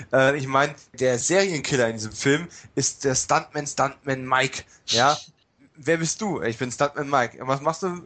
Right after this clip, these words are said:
„Ja, ich bin Stuntman.“ „Oh, wie bist du in das Geschäft gekommen?“ „Durch meinen Bruder, Stuntman Bob.“ <laughs> Das ist einfach, das sind diese kleinen Momente. Und wenn er dann seine, seine Credits aufzählt, er hat, ja, er hätte mal irgendwo einen, einen Stunt gedoubelt, äh, als in High Chaparral einer vom Pferd gefallen ist.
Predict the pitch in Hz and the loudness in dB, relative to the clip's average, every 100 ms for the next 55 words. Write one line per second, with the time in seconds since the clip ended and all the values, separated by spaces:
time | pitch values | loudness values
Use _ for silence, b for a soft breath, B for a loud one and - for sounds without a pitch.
0 | - _ 123 127 127 - 131 - 139 143 | -18 _ -2 0 -2 -8 -8 0 0 0
1 | 120 104 117 B B - 196 220 185 208 | -8 -8 -10 B B 0 2 2 -2 0
2 | 226 202 214 247 254 247 175 175 196 B | 0 0 0 0 0 0 2 2 0 B
3 | B _ 113 127 131 143 147 190 123 - | B _ -2 -2 2 0 2 2 2 2
4 | 120 110 131 131 180 156 - B 240 156 | 0 0 -4 2 4 4 -2 B -4 0
5 | - - 208 170 196 - - 190 233 240 | 0 4 2 4 0 -2 -10 -6 -4 -4
6 | - 311 240 247 240 254 196 - B _ | -2 0 0 0 -2 0 -2 -6 B _
7 | 170 196 196 190 185 180 175 170 165 156 | -2 0 0 0 0 -2 0 -2 -2 0
8 | 180 214 262 - 156 - 170 143 165 - | 0 2 0 0 0 0 -2 0 0 0
9 | 143 151 151 139 156 - 156 160 160 156 | 0 2 4 4 2 0 0 0 -2 -4
10 | 156 147 143 139 - 170 - 185 180 180 | -6 -10 -10 -4 -2 -2 -4 -8 -4 0
11 | 185 - B - 143 143 135 151 139 147 | 0 -2 B -2 2 4 4 0 2 2
12 | 180 170 147 143 165 151 151 143 127 160 | 2 -2 0 2 2 2 0 -4 -4 0
13 | 185 - - 151 117 113 | 0 -2 -2 0 0 -6